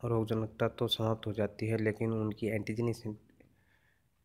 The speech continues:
एंटीजेनिसिटी बनी रहती है, प्रतिजनकता बनी रहती है।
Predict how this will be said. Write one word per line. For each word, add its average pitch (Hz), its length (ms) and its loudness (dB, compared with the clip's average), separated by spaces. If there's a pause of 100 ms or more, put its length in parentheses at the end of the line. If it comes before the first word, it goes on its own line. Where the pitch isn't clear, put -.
(200)
एंटीजेनिसिटी 117 1120 0
बनी 113 320 2
रहती 110 300 0
है, 110 80 4
प्रतिजनकता 107 680 -2
बनी 104 260 0
रहती 101 340 -2
है। 98 300 -4